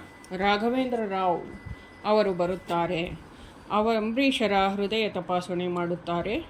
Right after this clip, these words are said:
ಡಾಕ್ಟರ್ ಅವರು ಏನೂ ಹೇಳದೆ ಮೆಟ್ಟಲಿಳಿದು ಬರುತ್ತಾರೆ.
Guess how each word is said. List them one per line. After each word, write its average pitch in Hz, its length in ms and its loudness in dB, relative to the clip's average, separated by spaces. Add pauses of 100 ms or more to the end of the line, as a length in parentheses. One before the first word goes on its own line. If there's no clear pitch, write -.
(120)
ಡಾಕ್ಟರ್ 190 460 -2
ಅವರು 185 360 0
ಏನೂ 202 340 -2
ಹೇಳದೆ 185 440 -2 (500)
ಮೆಟ್ಟಲಿಳಿದು 208 880 0
ಬರುತ್ತಾರೆ. 170 720 -2